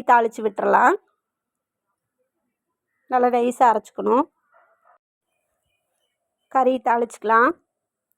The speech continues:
அடுப்புல குக்கர் வச்சு,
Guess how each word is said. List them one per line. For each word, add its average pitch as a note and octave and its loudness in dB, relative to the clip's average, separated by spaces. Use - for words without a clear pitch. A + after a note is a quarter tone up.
அடுப்புல A#3+ -2
குக்கர் C4 -4
வச்சு, A3 -6